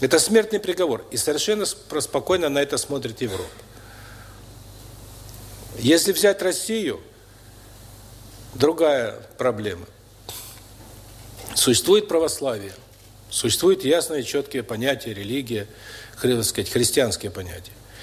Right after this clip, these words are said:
И одновременно в России сотнями лет люди воровали снизу доверху, и совершенно спокойно на это глядела религия.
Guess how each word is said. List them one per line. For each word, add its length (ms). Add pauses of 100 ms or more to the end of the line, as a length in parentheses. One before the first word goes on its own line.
(220)
И 40
одновременно 600
в 60
России 360
сотнями 480
лет 260
люди 240
воровали 560
снизу 360
доверху, 520 (1700)
и 80
совершенно 500
спокойно 500
на 140
это 160
глядела 400
религия. 480